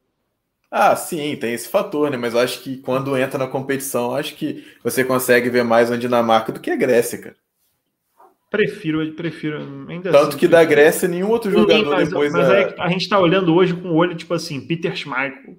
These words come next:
Speaker 2: goleirão, segurava.
Speaker 1: Não, claro, mas essa seria um argumento que eu ia usar agora também, ué.
Speaker 2: Mas assim,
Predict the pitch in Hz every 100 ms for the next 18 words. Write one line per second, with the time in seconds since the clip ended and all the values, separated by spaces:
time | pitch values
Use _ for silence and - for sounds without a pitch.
0 | _ 160 156 147 151 147 127 - _ _
1 | - - 196 233 165 139 180 160 131 120
2 | - 120 120 127 143 139 147 156 156 160
3 | 156 156 180 175 175 175 156 139 135 120
4 | 113 104 98 101 151 165 160 175 139 127
5 | -